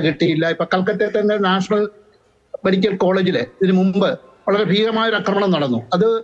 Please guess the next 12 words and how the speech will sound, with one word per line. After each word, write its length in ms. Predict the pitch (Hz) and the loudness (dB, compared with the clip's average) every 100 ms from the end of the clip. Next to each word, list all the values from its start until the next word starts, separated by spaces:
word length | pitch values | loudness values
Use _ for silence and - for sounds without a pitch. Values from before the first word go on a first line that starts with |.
| - - - - | -8 -20 -16 -2
രോഗികളുടെ 500 | 185 214 226 240 233 185 | 0 0 0 -2 -2 -2
ഭാഗത്തു 260 | 202 202 208 | -2 -2 -2
നിന്നുണ്ടായതാണ്. 580 | 202 175 160 135 135 147 | 0 0 0 0 0 -2
രോഗികൾ, 260 | 160 151 131 | -2 -2 -2
അവർക്ക് 220 | 165 170 170 | -2 0 0
വേണ്ട 200 | 170 165 170 - - - - | 0 0 -2 -4 -12 -14 -2
ചികിത്സ 260 | 165 180 185 | 0 2 2
കിട്ടിയില്ല 340 | 170 160 180 175 170 | 0 0 0 0 -2
എന്നൊക്കെ 200 | 165 165 | -2 -2
പറഞ്ഞ് 220 | 170 165 175 165 | 0 0 0 0
ഡോക്ടറെ 300 | 165 180 165 165 180 185 | 0 0 0 0 -2 0
ക്രൂരമർദ്ദിക്കുകയും 920 | 170 165 165 160 165 165 156 165 185 | 0 2 0 0 -2 -2 0 0 0